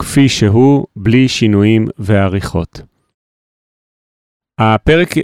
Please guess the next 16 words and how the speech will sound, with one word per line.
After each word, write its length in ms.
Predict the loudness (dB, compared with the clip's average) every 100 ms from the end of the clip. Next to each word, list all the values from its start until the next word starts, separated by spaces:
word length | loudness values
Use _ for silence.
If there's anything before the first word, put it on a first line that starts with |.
| -6
הוא 140 | -6 -2
פרק 260 | 0 0 2
מאוד 260 | 0 2
מרתק 440 | 2 0 0 -2 0
בעיניי, 520 | 0 2 2 2 0
עם 320 | -2 0 0 -2 -4 0
איש 260 | 0 0
שהוא 200 | -2 0
גם 260 | 0 2 0
טכנאי 440 | -2 -4 -2 0 0
מיקס 400 | 0 -2 -4 -4
ומאסטר 600 | -2 0 0 -2 -2 0
מהמובילים 680 | 0 0 0 0 0 2 0
כאן 260 | 0 -2 -2
שיש 360 | -2 -2 -2 -2
בישראל, 640 | -4 -2 0 2 0 -2